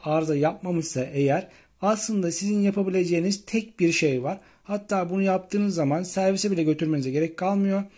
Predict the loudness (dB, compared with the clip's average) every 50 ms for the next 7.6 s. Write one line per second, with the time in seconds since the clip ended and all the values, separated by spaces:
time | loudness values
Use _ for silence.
0 | -20 -20 _ _ _ -4 -4 -4 -2 -2 -2 0 0 -2 -2 -2 -2 -2 -2 -2
1 | -4 -8 -6 -2 0 2 2 2 2 2 2 2 2 2 0 0 -2 -2 -2 -2
2 | -2 0 -4 -2 -2 -4 -2 -2 2 4 4 4 4 0 -2 -6 -8 -8 -6 -4
3 | -6 -6 -6 -8 -20 -20 -20 -20 _ -4 -2 0 2 2 2 2 0 0 0 0
4 | 0 0 2 0 0 2 4 4 2 2 0 -2 -4 -2 -2 -2 -2 -4 -4 -6
5 | -6 -6 -6 -8 -16 -20 -20 -20 -20 -20 -12 -4 -2 -2 0 2 2 2 2 2
6 | 0 2 2 0 -2 0 2 2 2 2 0 0 0 0 -2 0 0 -2 -2 -2
7 | 0 0 0 0 0 -2 -2 -4 -4 -4 -8